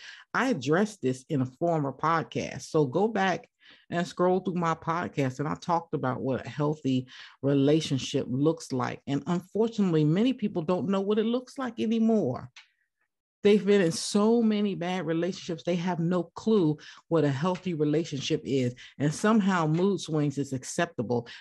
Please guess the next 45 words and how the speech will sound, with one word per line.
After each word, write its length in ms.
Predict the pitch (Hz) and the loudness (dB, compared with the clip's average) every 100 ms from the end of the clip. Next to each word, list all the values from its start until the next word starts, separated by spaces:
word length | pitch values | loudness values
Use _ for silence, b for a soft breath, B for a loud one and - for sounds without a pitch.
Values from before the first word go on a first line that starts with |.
| B | B
That's 240 | 190 208 214 | 0 2 2
not 200 | 208 196 | 2 0
acceptable. 800 | 190 - 185 - 113 110 - - _ _ _ _ _ | -4 -8 -8 -6 -8 -8 -12 -20 _ _ _ _ _
That's 220 | 180 196 | -4 -2
something 360 | - 208 208 190 | 0 0 2 0
that 200 | 165 - | 0 -2
you 80 | 190 | 0
need 220 | 190 160 | 0 0
to 80 | 151 | -2
be 100 | 143 | -2
like, 200 | 139 117 | -4 -4
"Hmm, 500 | 139 202 277 139 117 | -6 -4 -2 -2 -4
wait, 260 | 160 175 | -4 -4
hold, 460 | 143 170 156 117 117 _ _ _ _ _ _ _ | -4 -2 -4 -6 -10 _ _ _ _ _ _ _
hold." 380 | 143 170 127 107 | -2 0 0 -2
Because 240 | 165 226 | 0 0
otherwise, 500 | - 320 349 277 254 | 2 0 2 2 0
you're 80 | 262 | 0
gonna 160 | 269 240 | -2 -2
spend 320 | - 254 240 | -2 0 2
your 140 | 226 | 2
whole 200 | 220 233 | 0 -2
life 280 | 220 226 226 | -2 -2 -4
on 160 | 190 - | -8 -6
eggshells. 760 | 196 202 - 107 - - - - b b b - | -4 -4 -4 -8 -8 -14 -20 -20 b b b -2
You 160 | 165 | 2
don't 240 | 208 196 185 | 4 2 2
know 140 | 180 | 2
when 260 | 156 165 175 | 4 2 2
they're 100 | 180 | 0
happy. 400 | 165 175 165 156 | -2 -4 -6 -4
You 140 | 165 | -2
don't 160 | 156 160 | 0 0
know 80 | 160 | 2
when 220 | 156 160 | 2 2
they're 120 | 160 | 0
sad. 480 | - 151 151 151 156 | -2 0 2 2 0
It's 100 | 147 | -2
like, 220 | 151 147 - B B B B - | -4 -6 -10 B B B B 0
"Ugh," 540 | 196 208 208 180 175 | 4 6 6 6 4
that's 180 | 170 220 | 2 2
what 160 | 196 139 | 2 2
mood 300 | 170 190 185 | 0 0 -2
swings 320 | 156 143 127 | -2 -4 -2
does. 260 | 131 110 | -4 -4